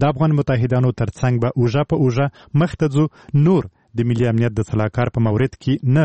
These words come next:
تطبیقیږي. د ورځپاڼې په حواله، په افغانستان کې امریکایي چارواکو څو وارې په هغو غونډو کې له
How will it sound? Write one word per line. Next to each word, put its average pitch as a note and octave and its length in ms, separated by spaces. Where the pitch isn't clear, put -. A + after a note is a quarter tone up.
تطبیقیږي. G#2+ 680
د - 80
ورځپاڼې B2+ 480
په A#2+ 120
حواله، A2+ 280
په - 60
افغانستان D#3+ 320
کې D#3+ 300
امریکایي C#3 420
چارواکو C3 500
څو D#3+ 200
وارې C#3+ 220
په C3 140
هغو A#2+ 240
غونډو B2 200
کې - 240
له A2+ 40